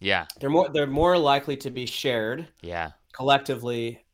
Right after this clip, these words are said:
Speaker 2: across your, you know, kind of your competitive landscape than, say, your value propositions are. That said, I have come across a few mission statements that are very s-,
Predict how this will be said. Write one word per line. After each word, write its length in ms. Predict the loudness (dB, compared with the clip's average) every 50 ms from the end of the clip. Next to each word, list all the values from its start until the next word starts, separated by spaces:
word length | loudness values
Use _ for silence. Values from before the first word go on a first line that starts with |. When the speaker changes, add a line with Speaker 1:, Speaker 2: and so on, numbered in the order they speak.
| _ _ _
Speaker 2:
across 640 | -16 -16 -16 -8 -2 0 2 2 2 2 0 -6 -8
your, 240 | -10 -10 -12 -14 _
you 160 | _ -14 -12 -12
know, 80 | -12
kind 220 | -12 -10 -10 -10 -8
of 80 | -10
your 100 | -10 -12
competitive 540 | -12 -12 -12 -8 -6 -6 -4 -4 -4 -6 -6
landscape 720 | -4 -4 -4 -4 -6 -8 -6 -4 -2 -2 -2 -4 -8 -12
than, 160 | -10 -10 -8 -8
say, 180 | -6 -6 -6
your 160 | -4 -4 -6
value 380 | -4 -2 -2 -2 -2 -2 -4 -8
propositions 720 | -8 -8 -8 -8 -8 -10 -14 -14 -14 -12 -12 -12 -12 -10
are. 220 | -10 -10 -10 -12 _ _ _ _ _ _
That 220 | 0 2 2 2 0
said, 520 | -2 -2 0 0 2 0 0 -2 -4 -8 _ _ _ _ _ _ _ _ -6
I 80 | -4 0
have 220 | 2 0 0 0
come 160 | -2 -2 -2
across 420 | -2 -2 0 0 0 0 0 -4 -10
a 20 |
few 220 | -14 -10 -8 -4
mission 300 | -2 -2 -2 -2 -2 -6
statements 460 | -6 -6 -6 -6 -6 -6 -8 -8 -8 -6
that 160 | -6 -6 -4 -2
are 260 | 0 0 0 0 0
very 280 | -2 -2 -2 0 -2 -2
s-, 140 | -4 -6